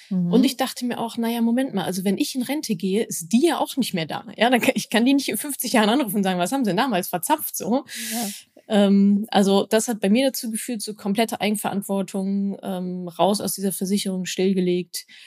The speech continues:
Speaker 2: äh, und gesagt, „Nee, das, das mach ich jetzt selber.“
Speaker 1: Und du hast jetzt gerade deinen, äh, Papa schon angesprochen, äh, der hat bei der
Speaker 2: <laughs>
Speaker 1: Bausparkasse gearbeitet. Ähm, wie war denn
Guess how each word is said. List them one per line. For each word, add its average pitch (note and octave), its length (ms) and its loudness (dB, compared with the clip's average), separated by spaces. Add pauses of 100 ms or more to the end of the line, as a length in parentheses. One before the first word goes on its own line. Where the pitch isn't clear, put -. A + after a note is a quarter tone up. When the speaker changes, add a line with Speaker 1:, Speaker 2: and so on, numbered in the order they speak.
(200)
Speaker 2:
äh, - 60 -8 (240)
und F3 220 -4
gesagt, E3+ 260 -2
„Nee, F3+ 120 -2
das, - 320 -6
das F3 180 -6
mach F#3 140 -4
ich F3 60 -4
jetzt F#3 120 -6
selber.“ F3 400 -2 (680)
Speaker 1:
Und F#3 200 4
du G3+ 60 12
hast G3+ 120 8
jetzt A3 140 4
gerade G#3 220 6
deinen, F#3+ 260 8
äh, F#3 220 6
Papa G#3 280 4
schon F#3+ 180 0
angesprochen, A3 600 4
äh, G3 180 4
der G3 100 4
hat G#3+ 140 2
bei A#3 100 4
der G#3 120 6
Speaker 2:
<laughs> - 0 -
Speaker 1:
Bausparkasse E3 960 4
gearbeitet. D3+ 1080 6
Ähm, G#3 640 8
wie A3 220 6
war G#3+ 200 4
denn A#3+ 440 4